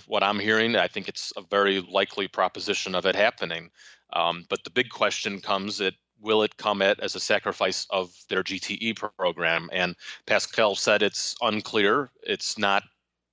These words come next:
there hasn't been a decision made. Um, they had the G T E program going when they had the L M P one program going, both as factory programs in the past. Um, we've heard a little bit otherwise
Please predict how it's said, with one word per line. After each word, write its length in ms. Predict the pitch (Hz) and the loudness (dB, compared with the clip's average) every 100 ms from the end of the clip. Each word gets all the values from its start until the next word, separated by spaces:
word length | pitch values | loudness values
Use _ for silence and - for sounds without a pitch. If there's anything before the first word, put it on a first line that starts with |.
| _ _ | _ _
there 80 | 101 | -2
hasn't 220 | 101 101 | 0 0
been 140 | 95 98 | 0 0
a 60 | |
decision 440 | 92 - 120 104 113 | 0 0 0 0 4
made. 300 | 113 117 - - - - | 4 4 0 -14 -20 -8
Um, 200 | 90 90 | -4 -2
they 100 | 92 | 0
had 220 | 92 107 98 | 4 2 2
the 60 | |
G 180 | - 113 | -4 -4
T 140 | - | -4
E 180 | 110 104 | -6 -8
program 460 | - 110 104 101 104 | -2 -2 2 0 2
going 340 | 101 98 110 | 2 4 2
when 140 | 98 95 | 0 2
they 80 | |
had 120 | 98 95 | 2 2
the 80 | |
L 140 | 98 101 | 2 2
M 100 | 101 | 0
P 80 | 110 | -2
one 220 | 131 135 | -2 0
program 400 | 107 90 90 90 | 0 0 -2 0
going, 320 | 92 87 82 | 0 0 -2
both 280 | 95 101 - | -2 -4 -2
as 220 | 95 - | -4 0
factory 320 | 101 92 98 | 0 0 -6
programs 420 | - 95 92 92 | -4 -2 0 -4
in 60 | 90 | -8
the 60 | 90 | -2
past. 400 | 92 104 - - - - - - | 2 2 0 -10 -18 -20 -16 -2
Um, 420 | 87 82 85 - 104 | -2 -2 -10 -16 -2
we've 200 | 117 104 | 0 2
heard 340 | 117 113 107 | 4 4 2
a 120 | - | 0
little 260 | 104 120 117 | 2 2 4
bit 160 | 117 117 | 2 4
otherwise 800 | 113 120 123 127 135 127 - | 4 4 4 4 2 -4 -8